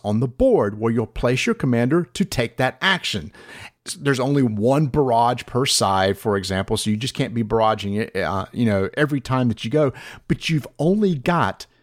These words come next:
four commanders to place, typically, uh, that you can use. So decisions are very tight. Assuming there's no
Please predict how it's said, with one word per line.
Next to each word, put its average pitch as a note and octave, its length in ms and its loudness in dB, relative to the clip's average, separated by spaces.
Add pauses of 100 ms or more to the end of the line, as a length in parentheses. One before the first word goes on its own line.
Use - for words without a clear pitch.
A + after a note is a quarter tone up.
(320)
four C3 240 2
commanders B2 480 2
to C3+ 80 -4
place, G2 640 -2 (160)
typically, F2+ 680 -2 (300)
uh, A#2 180 4
that A2 240 0
you B2 80 2
can A2+ 220 2
use. A2+ 320 2
So A#2+ 320 0 (280)
decisions A3+ 680 2
are D3+ 120 2
very F3+ 380 2
tight. G#2 480 -2 (260)
Assuming G#3+ 500 0
there's F3 220 2
no D#3 440 2